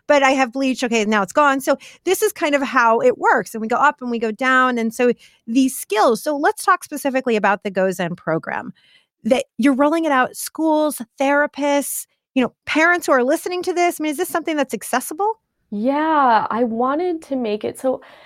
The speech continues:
Speaker 2: what my parents were doing is they were trying to read books and then translate the work to me directly, right? And I don't mean, like, English translation. I just mean they were trying to create tools from what they were reading, and they were trying to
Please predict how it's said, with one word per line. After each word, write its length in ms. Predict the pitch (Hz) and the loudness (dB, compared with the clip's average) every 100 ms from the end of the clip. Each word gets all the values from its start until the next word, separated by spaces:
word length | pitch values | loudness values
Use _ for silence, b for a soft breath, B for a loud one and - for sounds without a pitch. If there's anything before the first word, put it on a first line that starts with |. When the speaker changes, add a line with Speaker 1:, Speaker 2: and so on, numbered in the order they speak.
| B B - | B B -2
Speaker 2:
what 240 | 240 - | 2 4
my 180 | 247 277 | 2 -2
parents 400 | 311 359 381 339 | -2 -2 -2 0
were 120 | 285 | 0
doing 340 | 214 220 208 190 | 0 0 0 0
is 120 | 170 | 0
they 140 | 180 | 0
were 140 | 233 254 | 2 0
trying 300 | - 240 233 | -2 -2 0
to 80 | |
read 440 | 175 165 180 165 - | 0 0 -2 -4 -4
books 420 | 147 160 185 - - | -2 -2 -2 -16 -4
and 220 | 180 180 | -2 0
then 340 | 165 156 156 156 | 0 -2 -4 -8
translate 840 | - 180 175 185 180 156 - - | -6 0 0 0 0 0 -2 -4
the 80 | 156 | -4
work 360 | 147 151 - | 0 -2 -2
to 140 | - 175 | -10 -6
me 320 | 147 147 139 | -4 -4 -4
directly, 580 | 151 127 120 - 131 - | -2 0 0 -2 -8 -2
right? 280 | 120 165 185 | 2 2 2
And 120 | 175 | -2
I 60 | 190 | 0
don't 120 | 214 | 0
mean, 240 | 190 156 147 | 2 -2 -4
like, 180 | - - - | -6 -8 -2
English 320 | 202 160 - | 2 2 0
translation. 440 | - 123 135 147 156 | -4 -4 0 0 0
I 40 | |
just 220 | 160 165 | 0 0
mean 280 | 180 156 156 - | 0 0 -2 0
they 120 | 143 | 2
were 120 | 151 | 2
trying 320 | - 196 185 | 0 0 2
to 180 | 180 151 | 4 2
create 360 | - - 185 180 - | 2 4 4 4 2
tools 380 | 233 226 180 | 4 6 4
from 240 | - 226 220 | 2 4 6
what 220 | 254 226 | 4 4
they 120 | 208 | 2
were 140 | 175 156 | 2 2
reading, 500 | 180 165 143 165 233 B B B B 294 | 2 2 2 0 -6 B B B B 0
and 200 | 214 220 | 4 6
they 120 | 202 | 6
were 380 | 190 190 190 - | 8 6 6 4
trying 240 | - 202 196 | 0 2 6
to 200 | 202 | 4